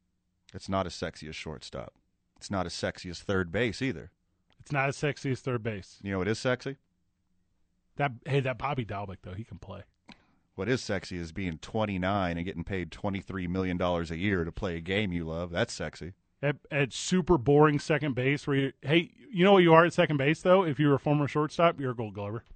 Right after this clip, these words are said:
Speaker 2: That's what you are immediately.
Speaker 1: Yeah, sure.
Speaker 2: 'Cause second, like, th-, here's a legit one.
Speaker 1: Well, he gets to play second base, like, once a week, so kudos to him. <laughs> The day they rest.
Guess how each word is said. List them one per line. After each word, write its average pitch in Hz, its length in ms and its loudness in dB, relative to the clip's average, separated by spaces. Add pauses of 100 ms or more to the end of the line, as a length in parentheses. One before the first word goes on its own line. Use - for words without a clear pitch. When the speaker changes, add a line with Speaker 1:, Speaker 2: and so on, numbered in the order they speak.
(260)
Speaker 2:
That's 139 180 -4
what 120 120 -4
you 113 80 -4
are 107 80 -4
immediately. 113 480 -6 (520)
Speaker 1:
Yeah, 110 200 4
sure. 110 300 -2 (120)
Speaker 2:
'Cause 143 120 -4
second, 190 380 4
like, 156 260 4 (140)
th-, 160 160 0
here's 160 180 8
a 165 60 2
legit 156 320 4
one. 139 80 2
Speaker 1:
Well, 120 40 6
he 139 120 2
gets 131 240 2
to - 80 -4
play 104 160 0
second 95 340 -4
base, 92 240 -2
like, 90 140 -6
once 98 260 -2
a 90 60 -2
week, 98 380 -6
so - 200 -8
kudos 92 400 -4
to 92 100 -8
him. 98 200 -2 (340)
<laughs> - 60 0 (1300)
The 120 100 -2
day 107 240 0
they 113 180 0
rest. 104 520 -2